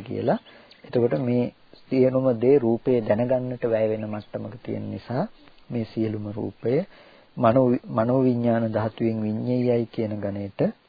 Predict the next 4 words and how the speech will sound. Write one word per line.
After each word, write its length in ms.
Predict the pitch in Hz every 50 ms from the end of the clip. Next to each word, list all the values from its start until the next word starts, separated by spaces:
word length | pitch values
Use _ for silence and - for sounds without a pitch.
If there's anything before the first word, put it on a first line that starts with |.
| _ _ _ _ _ _ _ _ _ _ -
යනවා. 360 | 131 110 95 78 - - - - _ _ _ _ _ _ _ _ _ _ _ _ _ _ _ - - _ _ _ - - - - - - - - - - - _ _ _ -
ඊට 140 | 147 139 160
පස්සේ 500 | - 143 127 123 - - - - 165 185 - - _ _ _ _ _ _
අට්ඨකයි, 560 | - 123 - - - 151 135 - 127 110 113